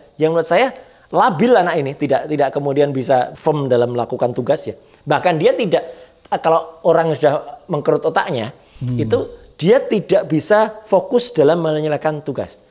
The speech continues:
Speaker 1: Yang ada dalam pikirannya main-main,
Speaker 2: Hmm.
Speaker 1: kemudian jawab seenaknya,
Speaker 2: Makanya
Speaker 1: tidak fokus.
Speaker 2: dia banyak simpan permainan-permainan di kantor
Speaker 1: Nah,
Speaker 2: ya?
Speaker 1: itu.
Speaker 2: Mainan-mainan ya?
Speaker 1: Betul. Dia
Speaker 2: Bukan buku, bukan buku.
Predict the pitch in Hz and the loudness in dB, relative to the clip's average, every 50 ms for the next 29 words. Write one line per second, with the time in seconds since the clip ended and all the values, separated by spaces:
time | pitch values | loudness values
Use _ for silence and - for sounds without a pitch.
0 | _ _ _ - 180 190 - 208 202 196 196 196 196 185 202 190 208 214 202 202 | _ _ _ 0 0 2 2 2 2 4 4 4 2 2 0 0 2 0 2 0
1 | 226 285 311 165 127 117 113 110 117 147 175 175 165 156 151 151 147 147 143 143 | 0 -2 -2 -2 -4 -4 -4 -6 -6 -6 -4 -4 -2 -2 -2 -2 -2 -4 -4 -6
2 | 143 - - 123 117 113 113 113 113 120 127 127 123 123 117 131 127 120 123 123 | -10 -12 -12 -10 -8 -8 -6 -4 -6 -4 -4 -6 -8 -6 -2 0 0 0 -2 -2
3 | 120 127 120 123 127 - - - - - 139 127 123 165 180 180 247 180 170 160 | -2 0 0 0 -2 -2 -8 -14 -12 -8 -8 -6 -4 -4 -6 -4 -2 -2 0 0
4 | 160 160 156 156 151 147 - - 131 143 139 - 175 175 196 208 220 214 208 208 | 0 0 -2 -4 -6 -10 -8 -4 -4 -4 -2 0 0 2 4 4 4 2 2 0
5 | - 185 175 - 160 156 151 147 160 170 165 165 175 185 185 165 - - - - | -2 -2 -2 -2 -2 -2 0 2 2 2 2 2 0 0 -2 -4 -6 -10 -20 -12
6 | - 160 165 180 175 - 180 175 170 175 165 160 - - 147 135 135 139 135 139 | -8 -6 -6 -6 -2 -2 -2 -2 -2 -4 -8 -10 -12 -10 -8 -6 -6 -4 -4 -4
7 | 135 131 135 131 131 139 147 151 151 139 135 127 127 - 131 135 139 - - 285 | -6 -6 -6 -6 -4 -4 -2 -2 -2 -2 -4 -4 -4 -2 -2 0 0 2 4 4
8 | 339 - - - - 480 480 480 - - - - - - 147 147 156 147 139 139 | 6 6 4 4 4 2 2 2 0 -2 -8 -12 -10 -8 -6 -4 -4 -4 -4 -2
9 | 147 156 160 160 147 131 123 143 - 262 262 - - - 240 208 196 196 - - | -2 -2 0 0 0 -2 0 2 2 2 2 0 0 0 2 2 2 0 -4 -12
10 | - - 147 175 175 175 175 190 185 180 202 220 190 - 185 151 139 160 160 170 | -10 -6 -2 2 4 6 6 8 8 6 6 6 4 4 2 4 4 2 0 -2
11 | 143 139 143 139 139 - 127 | -2 -2 -4 -4 -6 -8 -10